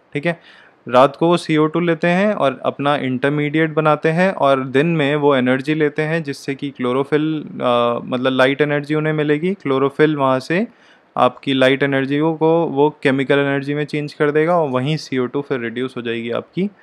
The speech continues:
कार्बन, अ, कार्बोहाइड्रेट्स में, ठीक है? तो ये आपका थोड़ा सा इंपॉर्टेंट नोट है, ठीक है?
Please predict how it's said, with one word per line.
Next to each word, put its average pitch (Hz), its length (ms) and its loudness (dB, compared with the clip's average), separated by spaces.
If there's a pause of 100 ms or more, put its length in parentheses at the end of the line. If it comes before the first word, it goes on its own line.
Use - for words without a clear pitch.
(220)
कार्बन, 110 340 -2
अ, 117 500 -2
कार्बोहाइड्रेट्स 120 800 -2
में, - 80 -14 (440)
ठीक 165 160 -2
है? 190 180 -2 (520)
तो 127 80 -4
ये 127 200 0
आपका 147 340 2
थोड़ा - 540 -4
सा 160 480 -2
इंपॉर्टेंट 123 680 -6 (160)
नोट 120 360 -8
है, 120 120 -14 (400)
ठीक 156 140 -8
है? 156 140 -8